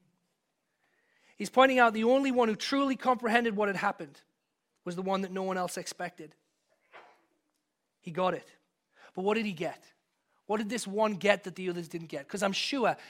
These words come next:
there's no way you can walk away from leprosy not thankful in some way. This one, though, his thanks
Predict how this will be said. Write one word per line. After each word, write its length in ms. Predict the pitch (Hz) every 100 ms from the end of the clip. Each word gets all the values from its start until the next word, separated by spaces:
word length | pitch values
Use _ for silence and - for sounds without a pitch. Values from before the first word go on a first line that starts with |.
| -
there's 160 | 208
no 160 | 208 262
way 160 | 254 240
you 120 | 233
can 160 | 220
walk 240 | 214 226 220
away 180 | 220 214
from 200 | 202 190
leprosy 500 | 190 196 - 170 160
not 380 | 180 208 208
thankful 380 | 208 202 196 190
in 80 | 165
some 200 | - 165
way. 220 | 156 131 - - - -
This 280 | 170 220 -
one, 220 | 196 175
though, 300 | 170 151 147 - _ _ _ _ _ _ _ _
his 180 | 175 -
thanks 420 | 170 170 -